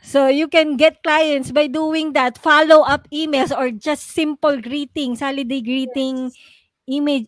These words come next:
Speaker 1: emails. Or if, for example, you remember, you saw a tip or a blog about something that can be helpful to your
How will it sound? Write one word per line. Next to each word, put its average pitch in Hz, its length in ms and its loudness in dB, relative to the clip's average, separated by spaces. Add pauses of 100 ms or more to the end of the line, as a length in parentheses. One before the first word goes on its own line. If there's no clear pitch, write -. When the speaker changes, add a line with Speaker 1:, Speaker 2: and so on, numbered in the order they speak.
(160)
Speaker 1:
emails. 247 880 -4 (760)
Or 240 920 0 (360)
if, 302 220 2
for 311 200 4
example, 294 600 4
you 285 360 2
remember, 269 1080 2 (340)
you 302 200 2
saw 320 340 4
a 269 60 -2
tip 247 360 0
or 233 280 -2
a 226 80 -2
blog 214 520 0 (420)
about 247 300 2
something 269 480 -2
that 233 220 0 (160)
can 247 200 2
be 240 140 0
helpful 247 520 -6
to 254 100 -6
your 220 520 -2